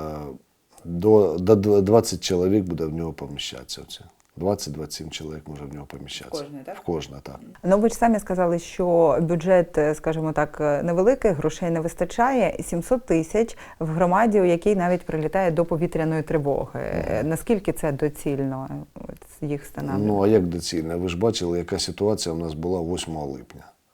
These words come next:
Speaker 1: Тому, звісно, доцільно. Люди, людям куди, кудись треба, е, ховатися. Як. Все одно ринки як працювали, так вони і будуть працювати.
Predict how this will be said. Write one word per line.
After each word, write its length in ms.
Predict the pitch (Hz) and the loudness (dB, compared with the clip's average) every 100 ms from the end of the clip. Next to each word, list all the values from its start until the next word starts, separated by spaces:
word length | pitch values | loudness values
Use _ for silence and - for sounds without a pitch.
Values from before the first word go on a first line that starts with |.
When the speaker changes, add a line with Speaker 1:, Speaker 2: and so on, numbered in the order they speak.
| _ _ _ _ _ - | _ _ _ _ _ -6
Speaker 1:
Тому, 920 | 87 90 87 85 80 78 76 76 73 76 - - 69 69 - | -4 -2 -2 -2 -2 -2 -4 -6 -10 -14 -18 -18 -16 -16 -6
звісно, 400 | 90 98 98 85 | -2 0 0 -2
доцільно. 500 | 76 80 - 71 67 67 | -4 -6 -8 -10 -14 -8
Люди, 300 | 82 95 85 71 80 85 82 | 0 0 0 -4 -6 -6 -2
людям 320 | 92 87 87 | -2 -2 -4
куди, 320 | 87 80 85 80 | -6 -4 -2 -4
кудись 380 | - 80 85 | -6 -6 -8
треба, 320 | - 82 78 76 | -6 -6 -6 -8
е, 480 | 73 69 71 76 - 71 73 71 71 | -12 -14 -18 -18 -18 -16 -14 -14 -12
ховатися. 500 | 80 78 80 - 71 | -8 -8 -8 -10 -14
Як. 300 | 62 62 - _ _ - - | -16 -20 -20 _ _ -20 -8
Все 160 | - | 2
одно 300 | 98 101 87 | 4 6 4
ринки 280 | 87 95 80 | 2 2 0
як 160 | 85 - | -2 -2
працювали, 540 | 87 - 95 104 90 | -8 -2 2 2 2
так 220 | 76 80 | -2 -8
вони 180 | 78 76 | -8 -8
і 40 | 73 | -8
будуть 340 | 80 78 76 | -6 -8 -10
працювати. 520 | - 78 - 76 - | -16 -14 -14 -14 -16